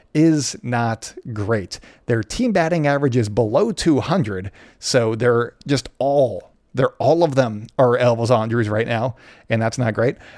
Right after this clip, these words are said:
Um, Mitch Ma-, Mitch Haniger has been pretty, pretty good. He's got, like, twelve home runs, so he's been really good. Uh, Kyle Lewis has been pretty good, but everybody else kinda sucks. And Ty France was off to a really hot start. He's on the I L.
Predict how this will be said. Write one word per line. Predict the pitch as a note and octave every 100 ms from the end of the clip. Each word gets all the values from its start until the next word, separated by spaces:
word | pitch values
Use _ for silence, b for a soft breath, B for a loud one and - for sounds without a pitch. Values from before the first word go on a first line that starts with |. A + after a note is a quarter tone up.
| B
Um, | A2+ G#2+ G#2 G#2 A2 -
Mitch | D3 E3+ -
Ma-, | C3 C3
Mitch | C#3+ C3+ C#3+
Haniger | C#3+ D3 C#3
has | C#3+
been | B2 C3 B2 -
pretty, | - - C#3
pretty | B2+ C#3
good. | B2 C#3+ D3+
He's | B2 A#2+ B2 -
got, | - A#2 F#2+
like, | A2
twelve | - G#2+ B2
home | A#2 A#2
runs, | B2+ D#3
so | G#2+
he's | G2+ D3+
been | C#3+ D#3
really | D3 D3+ C#3+
good. | D3+ C#3 B B B
Uh, | A2 G#2
Kyle | - C3+ D3
Lewis | C3 F3 -
has | C#3+
been | D#3
pretty | D3+ D#3
good, | D3+ D#3+
but | A#2+
everybody | C3+ D3 C#3+
else | D3 -
kinda | - C3+ F#3
sucks. | - G3 A2 - - - _
And | B2+ C3 C3+ _
Ty | - C#3
France | D3+ D3+ D#3+ - - -
was | B2+ A2+
off | B2
to | F3
a | D3
really | C3+ C#3+
hot | B2 C3
start. | C3+ C#3
He's | - D#3+ D3
on | C#3
the | C3+
I | A#2+ B2+
L. | B2 B2